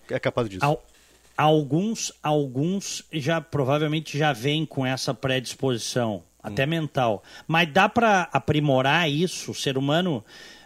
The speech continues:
Speaker 2: ah, e-, ele consegue, ah, trabalhar um condicionamento nesse sentido pra melhorar e enfrentar eventualmente as agruras da vida?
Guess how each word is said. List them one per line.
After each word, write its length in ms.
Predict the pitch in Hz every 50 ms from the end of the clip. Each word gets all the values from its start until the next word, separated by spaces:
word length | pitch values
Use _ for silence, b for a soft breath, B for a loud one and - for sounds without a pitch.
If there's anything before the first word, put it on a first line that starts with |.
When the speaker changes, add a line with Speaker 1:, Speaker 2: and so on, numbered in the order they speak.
| B -
Speaker 2:
ah, 240 | 135 131 123 131 131
e-, 260 | 135 131 135 139 135
ele 160 | 139 131 135 120
consegue, 760 | - 143 143 135 - - 175 170 185 175 185 185 175 160 156 -
ah, 260 | 139 131 131 127 123
trabalhar 600 | - _ 147 139 127 123 131 123 123 131 139 151
um 140 | 170 185 175
condicionamento 920 | - - 147 131 117 - - 139 127 127 120 117 120 123 143 156 - 147
nesse 240 | 127 123 123 117 -
sentido 500 | - - 120 104 - - 147 151 143 139
pra 160 | - - 123 113
melhorar 520 | 120 120 120 117 113 110 113 123 135 143 143
e 140 | 135 127 127
enfrentar 800 | 135 - - 131 127 117 110 107 - 127 127 135 135 131 - _ _ - -
eventualmente 640 | - 123 107 120 117 104 120 120 117 123 127 117 131
as 100 | 123 110
agruras 480 | 117 110 98 113 120 135 139 131 120 107
da 100 | 110 104
vida? 400 | 98 117 139 170 180 220 202